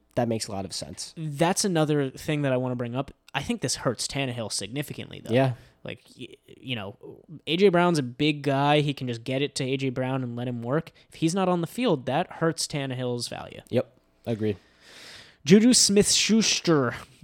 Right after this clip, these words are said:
Speaker 2: Juju Smith-Schuster. Bruised ribs. X-rays were negative, which is good,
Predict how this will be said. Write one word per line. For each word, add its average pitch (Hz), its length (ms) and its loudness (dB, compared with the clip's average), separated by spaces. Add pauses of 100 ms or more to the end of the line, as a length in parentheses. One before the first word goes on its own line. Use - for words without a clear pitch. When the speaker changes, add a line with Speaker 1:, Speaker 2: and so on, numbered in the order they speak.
Speaker 2:
Juju 233 440 4
Smith-Schuster. 175 840 4 (640)
Bruised 185 280 4
ribs. 139 500 2 (220)
X-rays 196 360 2
were 214 80 0
negative, 131 360 -2
which 139 140 -6
is 139 80 -4
good, 120 400 -6